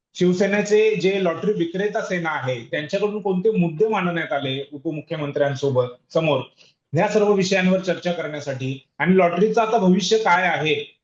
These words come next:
काय लॉटरी वाचणार की सरकारने बंद करण्याचा जो त्यांचा,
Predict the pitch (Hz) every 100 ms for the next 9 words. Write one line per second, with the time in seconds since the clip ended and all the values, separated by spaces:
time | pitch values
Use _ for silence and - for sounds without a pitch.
0 | _ - 165 175 165 180 180 156 151 151
1 | 180 196 190 - 185 202 185 180 156 -
2 | 180 180 180 180 160 156 175 175 170 175
3 | 175 170 175 170 156 170 175